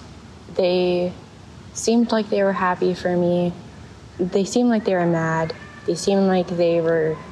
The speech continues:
gonna fuck shit up, and I was like, "Oh, so happy. My family's finally doing something." Um, but no. And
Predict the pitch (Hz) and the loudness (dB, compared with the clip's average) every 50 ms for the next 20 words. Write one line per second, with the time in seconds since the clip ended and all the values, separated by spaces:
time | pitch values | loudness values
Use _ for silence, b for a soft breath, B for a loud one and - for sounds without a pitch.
0 | - - - - - 160 170 160 - - 196 185 180 - - - 185 170 170 160 | -18 -16 -8 -4 -2 -2 -2 -2 -2 -2 -2 -2 -2 -2 -2 0 0 2 2 0
1 | 165 165 160 - 170 165 165 165 156 160 160 - - 165 156 - - 247 240 226 | 0 0 0 -2 -2 -2 0 0 0 -2 -2 -2 -2 -4 -2 0 0 2 2 0
2 | 214 220 - - 220 220 202 - 175 160 160 - - 151 151 151 160 165 - - | 0 -2 -2 0 0 0 0 0 -2 -2 -2 -2 -4 -2 -2 -2 -2 -4 -6 -10
3 | - - B B B B B B B B B B - - - - - 185 175 - | -16 -18 B B B B B B B B B B -18 -18 -6 -2 -2 -2 0 0
4 | 196 202 190 180 180 180 - - - 214 226 226 226 220 202 180 170 160 165 165 | 2 2 2 2 2 0 -2 -2 0 2 2 4 2 2 2 2 0 0 0 -2
5 | 160 - 160 165 165 - - 165 170 - 180 175 175 - - - - - - - | -2 -4 -4 -4 -4 -6 -6 -6 -4 -4 -4 -4 -6 -8 -12 -16 -18 -20 -20 -20
6 | - - - - - - - - - - - - - - - - - - - - | -20 -20 -20 -20 -20 -20 -20 -20 -20 -20 -18 -18 -18 -20 -20 -20 -20 -18 -18 -18
7 | - - - - - - - 190 185 180 175 170 170 165 165 170 170 - 175 170 | -18 -18 -18 -18 -14 -6 -4 -2 0 0 0 0 0 -2 -2 -4 -2 0 0 0
8 | 165 175 175 165 165 165 165 165 170 175 - - - - B B B B B B | 0 0 0 0 0 -2 -2 -2 -2 -4 -6 -10 -16 -18 B B B B B B
9 | B B B - - - - - - 185 180 170 175 170 170 170 170 170 165 - | B B B -20 -20 -20 -8 -4 -2 0 0 2 2 2 2 0 0 0 -2 -4